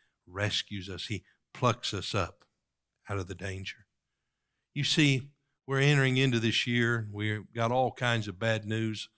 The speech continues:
all around us, but there's good news for us. He is with us, and he's our shepherd.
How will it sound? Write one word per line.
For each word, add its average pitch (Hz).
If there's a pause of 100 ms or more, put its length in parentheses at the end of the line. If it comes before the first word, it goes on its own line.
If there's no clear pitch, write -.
(240)
all 131
around 95
us, - (1160)
but 101
there's 117
good 123
news 101
for 95
us. 98 (560)
He 113
is 92
with 85
us, - (1200)
and 92
he's 107
our 82
shepherd. -